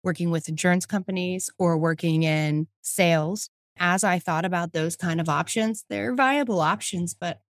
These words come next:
I really, really, really just enjoy what I do. I like the patient interaction,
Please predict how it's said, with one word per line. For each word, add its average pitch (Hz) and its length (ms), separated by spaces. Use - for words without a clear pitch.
I 190 180
really, 180 640
really, 170 440
really 156 520
just - 220
enjoy 165 420
what 165 160
I 156 140
do. 156 240
I 151 100
like 147 340
the 165 140
patient 160 400
interaction, 165 720